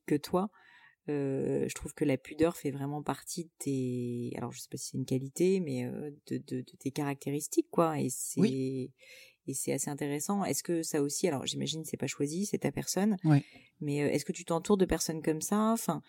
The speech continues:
Speaker 2: Oui, oui, globalement. Et, euh, la seule fois où, où j'ai eu envie de faire un truc, euh, qui, qui, qui aurait été, euh, impudique et, et très malvenu, c'est quand le, l'aîné de mes neveux est né.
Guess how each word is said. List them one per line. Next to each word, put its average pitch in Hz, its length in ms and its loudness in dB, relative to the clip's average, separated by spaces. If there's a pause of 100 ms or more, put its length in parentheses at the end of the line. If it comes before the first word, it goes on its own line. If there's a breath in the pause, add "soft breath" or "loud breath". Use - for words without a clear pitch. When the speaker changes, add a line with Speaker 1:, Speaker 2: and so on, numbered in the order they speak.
(460 loud breath)
Speaker 2:
Oui, 147 140 8
oui, 139 100 8
globalement. 139 720 6
Et, 127 240 4
euh, 120 160 0 (800)
la 151 140 12
seule 202 240 8
fois 190 400 6
où, 139 440 4 (300)
où 175 100 12
j'ai 160 220 12
eu 190 220 12
envie 185 400 12
de 156 80 8
faire 151 220 8
un 147 80 10
truc, - 380 4
euh, 147 300 2 (200)
qui, 143 200 8
qui, 143 320 6
qui - 160 0
aurait 139 220 8
été, 147 280 4
euh, 131 140 4
impudique 156 720 6
et, 135 280 6 (420 soft breath)
et 147 100 6 (160)
très 185 180 8
malvenu, 160 540 12
c'est - 120 4
quand 135 140 4
le, 135 240 6
l'aîné 160 300 8
de 160 60 2
mes 156 120 8
neveux 151 300 8
est 147 60 8
né. 143 240 6